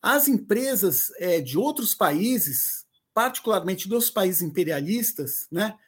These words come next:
França, Espanha, Portugal, que é um imperialismo mais fraco, né? Itália,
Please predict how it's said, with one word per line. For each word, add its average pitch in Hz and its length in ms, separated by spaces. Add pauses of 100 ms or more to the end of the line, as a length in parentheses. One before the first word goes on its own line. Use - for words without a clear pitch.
(180)
França, 190 680 (500)
Espanha, 180 760 (540)
Portugal, 202 540
que 180 80
é 180 40
um 190 80
imperialismo 180 540
mais 180 200
fraco, 156 420
né? 202 160 (420)
Itália, 202 760